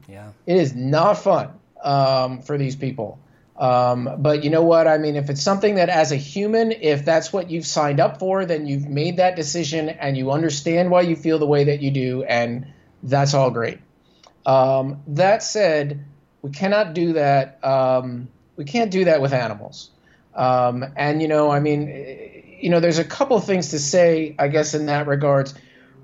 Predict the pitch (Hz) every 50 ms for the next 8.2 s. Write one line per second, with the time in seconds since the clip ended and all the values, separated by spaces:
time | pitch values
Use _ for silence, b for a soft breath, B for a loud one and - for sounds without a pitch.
0 | B - - 254 302 285 - 262 196 190 180 175 175 170 175 170 170 - - -
1 | 165 160 160 160 156 156 151 147 151 - - - - 196 196 190 180 220 269 311
2 | 302 - _ - 247 294 294 - - 330 277 226 196 170 156 160 - - 190 185
3 | 175 156 147 143 143 143 - - - 196 196 185 170 143 135 127 - - 131 117
4 | - - 139 120 110 - 113 107 107 - - 139 127 127 - 160 151 147 131 143
5 | 143 - - - 208 233 247 240 - 220 208 208 - - 196 185 165 151 143 143
6 | 143 143 139 - - 143 131 135 - 127 123 113 117 - b b b b b b
7 | b b b b _ _ _ _ _ _ _ _ _ - 143 139 139 139 135 131
8 | 131 131 131 139